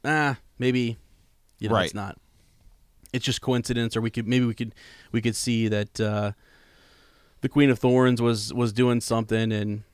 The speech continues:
Speaker 1: Baelish was, was work, had, had a hand in it, and Euron's coming back doing, doing whatever, and Tywin's working with Lord Frey, and it's a,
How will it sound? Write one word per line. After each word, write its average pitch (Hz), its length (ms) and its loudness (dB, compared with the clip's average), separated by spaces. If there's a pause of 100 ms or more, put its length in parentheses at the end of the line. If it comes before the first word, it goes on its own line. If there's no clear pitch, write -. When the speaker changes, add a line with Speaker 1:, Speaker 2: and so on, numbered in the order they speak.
(300)
Speaker 1:
Baelish 117 380 0
was, 110 180 -4
was 110 160 -4
work, 110 220 -2
had, 120 220 -4
had 120 160 -4
a 113 40 -2
hand 113 300 -2
in 110 80 0
it, 107 240 -4
and 104 420 -6
Euron's 113 480 0
coming 113 220 -4
back 107 260 -4
doing, 107 360 -4 (540)
doing 104 200 -4
whatever, 131 560 0
and 85 460 -4 (340)
Tywin's 117 400 -4
working 113 240 -4
with 107 120 -6
Lord 104 300 -4
Frey, 110 580 0
and 90 300 -8
it's 101 280 -10
a, 71 200 -10